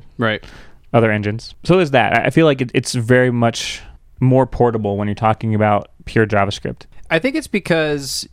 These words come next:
Speaker 1: when you're talking about H T M L and C S S, you have to have all of this overhead attached to, like, having your renderer and, and stuff like that. Whereas i-, if you look at the analogy of, like,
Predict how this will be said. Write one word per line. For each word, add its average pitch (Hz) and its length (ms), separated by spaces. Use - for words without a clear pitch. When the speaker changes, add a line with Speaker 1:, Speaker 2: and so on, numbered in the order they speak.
Speaker 1:
when 143 400
you're 135 140
talking 165 420
about 120 340
H 131 280
T 139 100
M 123 100
L 117 200
and 113 100
C 120 140
S 117 160
S, 117 180
you 127 120
have 135 200
to 135 80
have 123 220
all 131 260
of 131 60
this 123 100
overhead 120 500
attached 110 440
to, 123 80
like, 110 220
having 123 320
your 113 140
renderer 117 560
and, 113 140
and 113 140
stuff - 240
like 110 120
that. 113 220
Whereas 117 560
i-, - 40
if 143 220
you 147 120
look 165 200
at 175 120
the 147 180
analogy 127 540
of, 113 160
like, 110 360